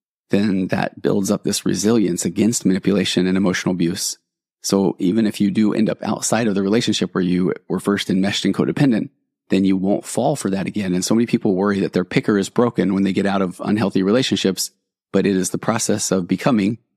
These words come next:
and being more differentiated and more emotionally whole. And with that baseline high, where now you will absolutely see those emotional abuse tactics coming from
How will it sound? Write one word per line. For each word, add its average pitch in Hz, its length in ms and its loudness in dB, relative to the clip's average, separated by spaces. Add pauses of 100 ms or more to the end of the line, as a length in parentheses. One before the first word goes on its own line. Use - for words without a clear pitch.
(120)
and 87 200 0
being 101 360 2
more 98 220 -2
differentiated 101 600 0
and 90 120 0
more 101 360 0 (320)
emotionally 98 520 0
whole. 101 540 0 (320)
And 92 360 -2
with 92 160 -4
that - 180 -2
baseline 101 460 2
high, 101 460 0 (380)
where 101 160 0
now 101 340 2
you 92 160 -2
will 87 240 0
absolutely 107 540 0
see 107 500 2 (160)
those 95 640 -2
emotional 95 480 0
abuse 95 300 0
tactics 95 420 -2
coming 104 380 0 (320)
from 95 400 0